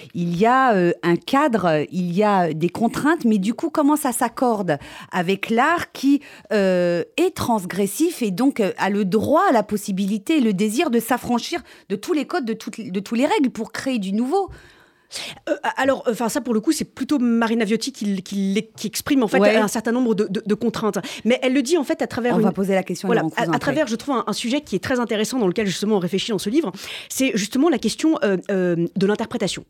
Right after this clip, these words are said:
Speaker 2: C'est que finalement, quand on est un artiste, donc en l'occurrence, euh, Marina Viotti en tant que mezzo-soprano, lorsqu'elle a un rôle à incarner, par exemple, euh, Carmen, euh, ou, ou autre, finalement,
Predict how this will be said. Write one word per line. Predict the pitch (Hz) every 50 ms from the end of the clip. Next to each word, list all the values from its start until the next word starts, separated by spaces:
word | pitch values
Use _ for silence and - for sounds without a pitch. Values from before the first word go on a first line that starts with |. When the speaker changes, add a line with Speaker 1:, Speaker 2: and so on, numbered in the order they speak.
| - _ _ _ - - - - -
Speaker 2:
C'est | - 220
que | 180 247
finalement, | - - 285 294 285 294 311 285 - - -
quand | - - - 196
on | 190
est | 185 185 175
un | 156 147
artiste, | 170 160 - - 311 226
donc | 165 143 127
en | 151
l'occurrence, | 151 143 - - 165 165 175 165 - 156
euh, | 139
Marina | 143 156 156 165 160 165
Viotti | 156 160 180 175 - - 233 214 185
en | - 151
tant | 147 170 160
que | - 170
mezzo-soprano, | 156 165 147 165 - - 147 - 180 208 302 330 269 -
lorsqu'elle | 180 185 175 - - 185 175
a | 165
un | 170
rôle | 165 147 202 202 175
à | 156
incarner, | 143 - 180 180 240 330 -
par | - - 143
exemple, | 143 143 165 165 - - -
euh, | 90
Carmen, | - - 160 143 180 233 311 262 160
euh, | 131 127 - -
ou, | 147 139 -
ou | - 160 214
autre, | 294 - - 156 - - - - -
finalement, | - 196 247 269 320 370